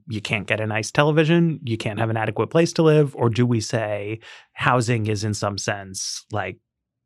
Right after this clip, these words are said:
a, a right, like the way, like, everybody gets to go to school, most,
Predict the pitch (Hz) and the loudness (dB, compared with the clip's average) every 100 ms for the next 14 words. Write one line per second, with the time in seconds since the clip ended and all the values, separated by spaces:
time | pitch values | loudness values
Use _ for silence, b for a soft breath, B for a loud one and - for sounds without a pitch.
0 | _ _ - - - - 151 156 - - | _ _ -8 -8 -2 2 4 4 2 -2
1 | 113 123 127 117 107 104 156 143 131 120 | 0 2 4 2 -2 -2 0 2 4 2
2 | 113 113 - 107 - 113 104 - 196 165 | 0 -6 -6 -4 -2 -4 -4 2 4 6
3 | 139 135 B B - _ - _ - 131 | 4 0 B B -20 _ -20 _ -14 -4
4 | 113 131 127 127 - | 4 6 6 4 0